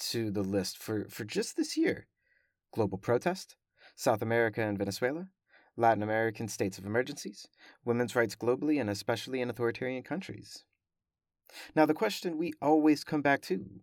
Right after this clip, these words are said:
well, really two questions, but how do we get this list first? And does this list even matter? And let's start with how did we get this list?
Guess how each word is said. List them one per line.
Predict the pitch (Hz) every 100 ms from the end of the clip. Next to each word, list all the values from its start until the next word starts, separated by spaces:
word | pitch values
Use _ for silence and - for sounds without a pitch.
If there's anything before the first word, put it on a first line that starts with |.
| _ _ _ _ _ _
well, | - 95 -
really | 120 104 80 -
two | -
questions, | 156 - - - 110 - -
but | 85 - _ _ _ _ _ _ -
how | 233
do | 233
we | 220
get | 190 180
this | 143 -
list | 92 -
first? | 98 143 - - - _ _ _ _ _ _ _
And | 139 135
does | 147 127
this | 143 -
list | 160 98 - - - _ _ _ _
even | 92 95 117
matter? | 82 - - _ _ _ _ _ _ _ _ - -
And | 160
let's | 185
start | - 175
with | 147
how | 113 147
did | 123
we | 120
get | 104 95
this | - 90 -
list? | 87 82 - -